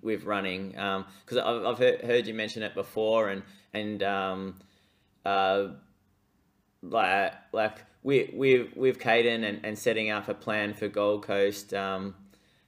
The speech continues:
like, it obviously worked. Um, like, I, I feel like a lot of runners, um, they don't, they don't, they don't co-, um, give planning and periodization enough of a, uh, a thought, and they just sort of do what's, what's,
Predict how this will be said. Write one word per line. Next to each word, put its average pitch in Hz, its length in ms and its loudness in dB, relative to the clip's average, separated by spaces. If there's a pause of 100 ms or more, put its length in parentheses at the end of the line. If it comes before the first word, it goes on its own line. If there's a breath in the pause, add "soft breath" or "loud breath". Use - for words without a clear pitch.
like, 110 180 -2
it 113 80 4
obviously 107 440 0
worked. 110 560 2
Um, 104 400 -4 (800 soft breath)
like, 110 120 0
I, 107 400 2
I - 80 0
feel 143 180 4
like 120 220 2
a 120 40 0
lot 113 180 2
of 107 120 -2
runners, 107 500 -6 (160)
um, 98 600 -4 (480)
they 113 100 -2
don't, 113 280 -2 (120)
they 110 100 0
don't, 113 260 -4 (120)
they 117 100 0
don't 113 240 -4
co-, - 180 -16 (280)
um, 104 260 -6
give 110 220 -4
planning 107 400 -2
and 101 100 -6
periodization 101 760 0
enough 98 360 -6
of 95 180 -6
a, 95 180 -4 (540 soft breath)
uh, 95 320 -2
a 98 60 -6
thought, 113 480 2
and 101 120 -4
they 104 60 0
just 101 160 -2
sort 101 140 0
of 98 80 -4
do 107 240 0
what's, - 480 -2
what's, - 480 -6